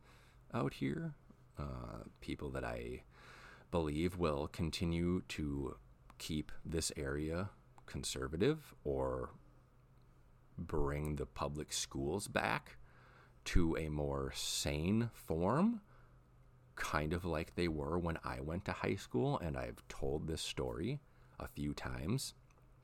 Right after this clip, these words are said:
One of my favorite teachers in high school, I came to find out years and years later, was a very liberal gay man who, during the two thousand election, told our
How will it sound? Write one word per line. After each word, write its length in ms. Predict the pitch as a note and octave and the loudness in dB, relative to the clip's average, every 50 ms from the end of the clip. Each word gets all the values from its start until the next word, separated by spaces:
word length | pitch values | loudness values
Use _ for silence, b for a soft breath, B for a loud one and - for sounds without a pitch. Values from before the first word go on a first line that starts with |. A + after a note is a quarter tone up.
| - - - - - - - - B B B B B B B B - | -20 -20 -20 -20 -20 -20 -20 -20 B B B B B B B B -4
One 180 | - D2+ D2 | -2 0 0
of 100 | C#2+ C#2 | 0 0
my 160 | - C#2+ C#2 C#2 | 0 -2 -2 -2
favorite 440 | - - C#2 C2+ C#2+ D2+ D2+ - | -2 -2 -2 0 2 0 0 -2
teachers 440 | - - D#2 D#2 - - F2+ F2 - | -2 -4 -4 -2 -2 0 0 0 2
in 100 | F2+ D#2+ | 0 -2
high 180 | D#2 F2 D2 D#2+ | 0 0 -2 -2
school, 500 | - - - B2 A#2+ C3+ D3+ D#3+ E3 - B B B B B B B B B | -2 -2 0 2 2 4 2 2 -2 -4 B B B B B B B B B
I 160 | - C#2+ C#2+ | -2 -2 -2
came 320 | - - - D#2 D2 D2+ D2+ | -2 -4 -4 -2 -2 -2 0
to 120 | - D#2 | -2 -2
find 360 | - - D#2 D2+ D2+ D#2 D2 | -2 0 0 2 2 2 2
out 200 | D2 C#2+ C#2+ D2 | 2 2 0 0
years 380 | D#2+ D#2+ D#2+ D2+ D#2 E2+ E2+ F2+ | 0 0 0 2 2 2 2 2
and 120 | F2 E2+ | 2 0
years 280 | E2 D#2+ F2 E2+ - - | 2 2 0 0 0 0
later, 460 | F2 E2+ F2+ F#2 A#2+ C3+ D#3 F3 E3+ B B B B B B | 0 2 2 2 2 2 0 0 -2 B B B B B B
was 400 | - E2 D2+ D2 D2 D2+ D2+ - - - | -4 0 0 2 2 2 0 -2 0 0
a 400 | D2+ D2 D2 D2 D2+ D2 - - - - - - - - | 2 2 4 2 2 0 -2 -4 -10 -18 -20 -20 -14 -8
very 400 | - D#2 D2 D2 C2 C2 E2 A#2 B2 | -4 0 2 2 2 2 2 2 2
liberal 500 | G2 E2+ D2+ D#2 E2+ F2+ F2 F2 F2+ - - F#2+ E2 | 2 2 0 0 0 0 2 2 0 0 -2 -2 0
gay 240 | - D#2 D2 D#2 | 0 0 0 0
man 520 | G2 A#2 E2+ C#2+ C2+ A#1+ A#1+ E2+ B2+ C3+ C3 B B B B B B B B | 0 0 0 0 -2 -4 -2 -2 -2 -2 -4 B B B B B B B B
who, 500 | - - - G2+ F2+ E2 E2+ E2+ F2 - - - - - - - - - - - - - - - - - A2 | -10 0 2 2 4 4 4 2 0 0 -4 -10 -20 -20 -20 -20 -20 -20 -20 -20 -20 -20 -20 -20 -10 -4 -2
during 360 | G2 F#2 F2+ E2 E2 F2 F2+ F2 | 2 2 4 4 4 4 4 2
the 80 | E2 | 2
two 280 | - - - G2 F#2+ F#2 | 0 -2 2 4 4 4
thousand 420 | - - D2+ D#2 F#2+ - C#3+ D3+ | 4 4 4 4 4 4 4 4
election, 600 | D#3 B2 F2 C#2 - - - - D#3 D3+ E3 - - b b b b b b b b b b b b - - | 4 4 2 0 0 -2 -4 -4 -2 0 0 -2 -4 b b b b b b b b b b b b -20 -10
told 420 | - - - F#2+ F#2+ A2 C3 C3 C3 - | -2 4 6 8 8 8 8 6 4 0
our 480 | D#2 D2+ E2 F2+ G#2 A#2+ B2+ - - | 0 2 4 4 4 4 2 0 -4